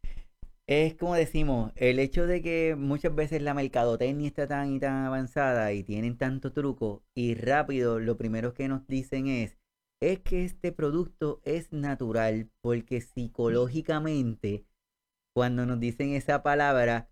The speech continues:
como que nos quitan las, nuestras defensas.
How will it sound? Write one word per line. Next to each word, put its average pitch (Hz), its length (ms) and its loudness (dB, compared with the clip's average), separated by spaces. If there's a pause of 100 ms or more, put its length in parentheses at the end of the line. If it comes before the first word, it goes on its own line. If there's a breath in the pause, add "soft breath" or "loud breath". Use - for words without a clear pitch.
(120)
como 131 280 0
que 131 160 -4
nos 123 260 -4 (260)
quitan 139 280 -2
las, 117 140 2
nuestras 110 320 0
defensas. 101 540 0